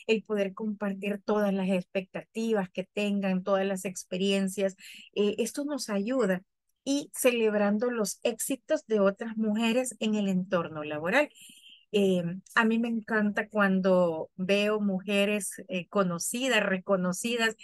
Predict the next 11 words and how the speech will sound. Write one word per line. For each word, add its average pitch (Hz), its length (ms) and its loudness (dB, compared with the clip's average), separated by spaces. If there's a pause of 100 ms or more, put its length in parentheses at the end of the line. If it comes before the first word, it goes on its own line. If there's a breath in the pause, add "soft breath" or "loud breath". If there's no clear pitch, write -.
(300 loud breath)
triunfando. 214 840 2
Yo 208 180 0
veo 202 240 4
cómo 202 420 2 (280 loud breath)
las 220 180 2
mando 196 300 4
a - 20 0
felicitar 196 720 -4
porque 196 220 -6
estoy 233 280 -2
viviendo, 247 960 -4